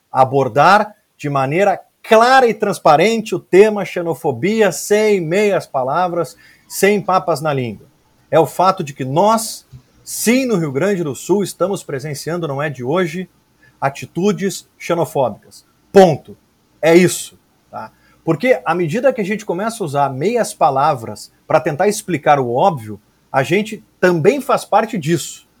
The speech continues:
Porque a gente tá se omitindo de discutir exatamente o que tá acontecendo. E isso vale pra todo preconceito. Desde racismo, misoginia, xenofobia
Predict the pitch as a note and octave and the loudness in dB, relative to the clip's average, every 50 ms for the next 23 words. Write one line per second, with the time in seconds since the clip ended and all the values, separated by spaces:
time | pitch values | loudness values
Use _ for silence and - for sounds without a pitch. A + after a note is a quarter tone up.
0 | _ _ _ _ - D3+ D#3 C#3+ F#3+ D3 F#3 G3 - - - G#3+ G3 G#3 - G3+ | _ _ _ _ -4 -4 -2 0 0 -2 -2 -4 -6 -2 0 0 0 0 -2 -2
1 | F#3+ F#3+ G#3 B3 B3+ B3 B3 G#3 A3 - - - B3 D4+ D#4 C4 F3+ D3+ A#2 - | 0 0 0 0 0 -2 -4 -6 -8 -10 -8 -6 -4 -4 -2 -2 -4 -4 -6 -6
2 | _ _ _ _ _ _ - B2+ D3+ F3+ D3 - - G3 E3+ - - A3+ G#3+ E3+ | _ _ _ _ _ _ -10 -6 -6 -4 -6 -6 -6 -6 -6 -4 -4 -4 -4 -4
3 | C3+ - G3 A#3 B3 - B3+ F#3+ F#3 G#3+ A3 G#3+ A3+ G3+ A#3 A3 A#3 A3 G3 - | -2 0 0 0 0 0 -2 -4 -2 -4 -4 -6 -6 -8 -6 -4 -2 -4 -4 -4
4 | A3 G#3+ A3+ A3+ A3 - G3+ F#3 E3+ C3+ G2+ - _ _ _ _ _ _ - C3 | -6 -8 -8 -8 -6 -4 -4 -4 -4 -4 -8 -12 _ _ _ _ _ _ -4 -2
5 | F#3+ G#3+ G#3+ - C4+ G#3 A#3+ D4+ E4 - - - C4+ - - _ _ _ _ - | -2 -2 -2 -2 0 0 0 0 0 0 0 -2 -2 -2 -6 _ _ _ _ 0
6 | A#3+ C4+ D#4 D#4+ B3+ E3 A#2 A#2 G#2 - _ _ _ _ - D3+ D3+ D3 D3 B2+ | 2 4 4 4 4 2 -4 -8 -12 -14 _ _ _ _ -4 -2 -2 -2 -4 -8
7 | - - C#3 A#2 G#2+ - - _ _ _ _ _ _ _ _ _ _ _ _ - | -8 -6 -4 -4 -4 -6 -10 _ _ _ _ _ _ _ _ _ _ _ _ 2
8 | C#3+ A3 C4 A3 B3+ - A3 F#3 - - - F3 A3+ B3 A#3 C4 C4 C4 - _ | 4 4 4 4 0 0 0 0 0 -2 -4 -2 -2 -2 -2 -6 -10 -12 -14 _
9 | _ _ _ _ _ _ _ - C#3+ D3+ B2+ F#3+ G3 D3+ E3 D3+ C3+ C#3 F3 A3+ | _ _ _ _ _ _ _ -6 -4 0 2 2 2 2 0 -2 -2 -2 -2 0
10 | C4 C4+ C4+ C4 - _ _ _ _ _ _ _ _ - - - F#3+ F#3+ F#3+ D#3+ | 0 0 -2 -2 -6 _ _ _ _ _ _ _ _ -4 0 2 2 4 2 2
11 | - - C3 A2+ A2+ D#3 G#3 B3 C4+ C4+ B3+ | 2 0 -2 -2 0 0 0 0 -2 -2 -6